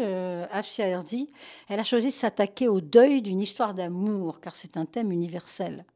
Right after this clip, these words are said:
C'est ce qu'elle nous dit, hein, tout le monde connaît cela, hein. Je raconte l'histoire d'une fille qui essaie de comprendre ce qui lui arrive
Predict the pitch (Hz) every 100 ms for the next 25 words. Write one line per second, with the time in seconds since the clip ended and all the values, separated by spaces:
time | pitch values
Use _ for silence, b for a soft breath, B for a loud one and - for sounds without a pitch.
0 | _ _ _ _ _ _ - 233 - 226
1 | 226 240 302 247 185 - 240 220 320 294
2 | 214 185 185 - 190 170 175 180 185 B
3 | B - 208 214 240 226 202 - 247 220
4 | 196 165 - 247 277 - 190 185 220 185
5 | 160 202 208 - 190 214 - 175 165 156
6 | 185 190 208 254